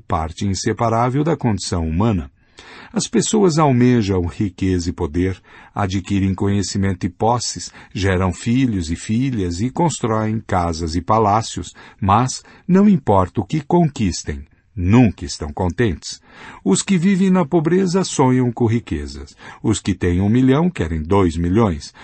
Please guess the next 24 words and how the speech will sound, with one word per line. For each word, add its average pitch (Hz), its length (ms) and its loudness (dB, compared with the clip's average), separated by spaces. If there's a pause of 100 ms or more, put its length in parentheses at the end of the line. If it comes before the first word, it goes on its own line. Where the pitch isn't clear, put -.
(120)
Os 160 200 2
que - 120 -2
têm 95 300 0
dois 113 300 2
milhões 139 440 0
querem 82 380 -4
dez. 87 420 -2 (300)
Mesmo 175 420 4
os 156 120 2
ricos 127 440 2
e 101 60 0
famosos 113 640 0
raramente 95 760 0
estão 90 260 -4
satisfeitos. 87 880 -6 (300)
Eles 175 300 2
também 156 400 2
são 98 260 -2
assombrados 92 800 -2
por 101 220 -2
preocupações 127 960 -2
e 123 60 2
angústias 90 680 -2
incessantes, 92 760 -4